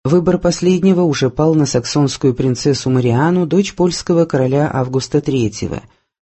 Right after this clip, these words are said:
ибо этот брак вполне соответствовал его политической системе — союзу между морскими державами, Россию, Австрию и Саксонию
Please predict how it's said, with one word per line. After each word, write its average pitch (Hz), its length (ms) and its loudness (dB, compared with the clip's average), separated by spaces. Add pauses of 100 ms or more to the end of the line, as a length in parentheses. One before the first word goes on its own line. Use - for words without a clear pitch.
(220)
ибо 165 260 4
этот 143 240 2
брак 156 300 -2
вполне 139 400 0
соответствовал 156 680 0
его 143 300 2
политической 156 720 -2
системе — 135 720 -2 (460)
союзу 170 480 2
между 123 300 0
морскими 123 440 -2
державами, 180 800 2
Россию, 165 720 0
Австрию 143 460 -2
и 123 40 0
Саксонию 180 760 0